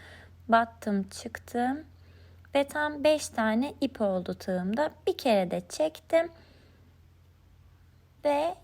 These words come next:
yine üç zincirle sıradaki yere ilmek kaydırmayla sabitledim. Bu şekilde tüm kenarlarına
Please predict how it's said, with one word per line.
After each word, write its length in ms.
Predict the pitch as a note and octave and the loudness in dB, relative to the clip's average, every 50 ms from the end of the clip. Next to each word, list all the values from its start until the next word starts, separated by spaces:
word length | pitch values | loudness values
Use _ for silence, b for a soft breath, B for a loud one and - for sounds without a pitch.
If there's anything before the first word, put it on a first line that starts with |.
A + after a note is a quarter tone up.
| - - - | -20 -14 -10
yine 420 | - E4 D#4 C#4+ C4+ C4+ C#4 D#4+ F4+ - b b b b b b b - - | -6 -6 -2 0 0 0 0 0 -4 -10 b b b b b b b -10 -6
üç 200 | - F4+ F4 - | -6 -6 -4 -6
zincirle 840 | - - C4+ A#3+ A3 G#3 F#3+ G3 G3 F#3+ F3+ F#3+ G3+ A3+ B3+ E4+ G4 - - - - - - - - - - - - - - - - - - - - - - - - - - - - - - _ - - - - - - - - - - - - | -4 0 4 4 4 4 2 0 -2 -2 0 4 4 4 4 2 -2 -10 -18 -20 -20 -20 -20 -20 -20 -20 -20 -20 -20 -20 -20 -20 -20 -20 -20 -20 -20 -20 -20 -20 -20 -20 -20 -20 -20 -20 -20 _ -20 -20 -20 -20 -20 -20 -20 -20 -20 -20 -20 -16
sıradaki 580 | - - D4+ C#4+ C#4+ C4+ C4 B3+ B3 - - C4+ | -8 -4 -2 0 0 0 0 -2 -4 -6 -4 0
yere 360 | C4+ B3+ G#3+ G3 G#3+ B3+ D#4+ B B B B B B B B | 2 2 4 4 4 2 2 B B B B B B B B
ilmek 360 | D#4 D#4 D4+ C#4+ B3+ A#3 B3+ | -6 -4 0 0 0 0 -2
kaydırmayla 720 | - - G#3 G#3 G3 F#3 - F#3+ F#3+ F#3+ F#3+ G#3 B3 D4+ D#4 | -4 -6 -4 -4 -4 -4 -4 -4 -2 -2 -2 -2 -2 -4 -4
sabitledim. 800 | - - C4+ A3+ G3+ F#3+ - - - - F#3+ G#3 A#3 C4+ D#4+ | -4 -2 -2 0 0 -2 -4 -6 -4 -4 -2 -2 -2 -2 -2
Bu 60 | G4 | -4
şekilde 760 | G4 - - A#3+ - - - F#3 - - F3+ F3+ F3+ G3 C4+ - B B B B B B B B - | -4 -2 -2 -4 -2 -4 -6 -6 -4 -2 0 0 2 0 0 -4 B B B B B B B B -18
tüm 440 | - - - F4 E4 D#4 D#4 D#4+ E4+ - - - - B B B B B B B B - - - - - - | -10 -4 0 2 2 2 0 -4 -8 -12 -18 -20 -20 B B B B B B B B -20 -20 -20 -20 -6 0
kenarlarına 920 | - D#4+ D4+ C#4+ C4+ B3+ A#3+ A3 G#3 G#3 G3+ G3 F#3+ G3 G3 A3+ C4 - | 0 2 2 4 4 4 4 4 4 2 2 2 2 2 0 0 -2 -4